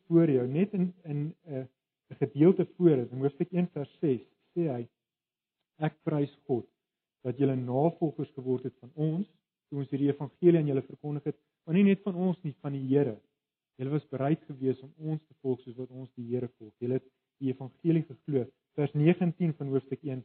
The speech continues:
sê hy, "Hier, hier sou ek weet, julle het dit geglo, julle het teruggedraai na God toe, weg van afgode af, om die lewende en ware God te dien, en op sy seun uit die hemel te bly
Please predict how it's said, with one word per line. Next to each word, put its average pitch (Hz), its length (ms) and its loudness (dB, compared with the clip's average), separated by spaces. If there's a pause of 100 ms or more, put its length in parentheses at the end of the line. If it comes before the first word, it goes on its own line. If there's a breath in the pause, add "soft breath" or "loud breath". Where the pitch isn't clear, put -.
sê 147 120 2
hy, 127 100 2 (460)
"Hier, 175 200 6 (180)
hier 190 240 4
sou 220 100 6
ek 175 160 6
weet, 151 260 4
julle 139 180 2
het 135 80 -2
dit - 80 -20
geglo, 143 280 -6
julle 131 260 2
het - 100 -20 (100)
teruggedraai 139 640 0
na 120 160 -12 (120)
God 147 220 -4
toe, 135 140 -10 (560)
weg 143 200 4 (140)
van 151 160 -8
afgode 131 500 -4
af, 107 180 -16 (580)
om 127 80 -12
die 127 120 -6
lewende 151 600 0
en 127 260 -14
ware 127 360 -4 (180)
God 131 180 -4
te 120 140 -12
dien, 101 160 -20 (680)
en 127 80 -12
op 127 140 -10
sy 135 100 -2 (200)
seun 185 220 4
uit 170 120 2
die 143 160 0
hemel 147 200 0
te 151 100 -12
bly 127 240 -2